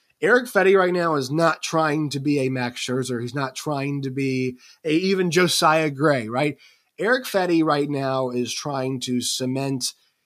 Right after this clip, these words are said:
his role as a back-end starter for maybe not just the Nationals, but another team down the road, but especially the Nats right now. The Nats are in the process of rebuilding a rotation.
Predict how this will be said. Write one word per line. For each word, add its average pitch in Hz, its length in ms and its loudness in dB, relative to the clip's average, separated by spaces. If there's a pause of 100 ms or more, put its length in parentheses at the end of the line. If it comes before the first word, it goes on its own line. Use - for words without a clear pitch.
(140)
his 156 380 0
role 131 600 0
as 135 280 -4
a 120 180 -2
back-end 139 640 -4
starter 123 540 -2
for 131 240 -6
maybe 208 260 0
not 180 220 0
just 180 240 -2
the 147 80 -6
Nationals, 165 480 -4
but 147 80 -6
another 175 200 -2
team 147 260 -2
down 127 180 -2
the 123 80 -4
road, 123 240 -2 (300)
but 170 80 2
especially 208 640 0
the 170 100 -2
Nats 175 340 -2
right 151 220 -2
now. 139 320 -4
The 123 80 -6
Nats 156 400 -2
are 220 160 -2
in 165 200 0
the 208 80 -2
process 165 840 0 (400)
of 151 260 2
rebuilding 160 600 0
a 143 100 2
rotation. 139 720 -2